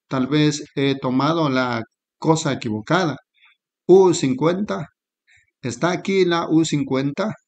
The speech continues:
Allá en la audiencia. Oh, sí, bueno, venga para acá entonces.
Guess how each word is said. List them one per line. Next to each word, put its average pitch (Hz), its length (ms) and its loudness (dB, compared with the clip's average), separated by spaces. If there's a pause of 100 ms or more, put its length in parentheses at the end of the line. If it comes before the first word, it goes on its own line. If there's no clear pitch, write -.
(160)
Allá 147 440 0
en 160 100 2
la 135 80 0
audiencia. 131 580 -2
Oh, 165 320 0
sí, 285 380 6
bueno, 160 320 2 (100)
venga 170 460 -2
para 156 160 -6
acá 175 240 -4
entonces. 123 600 -6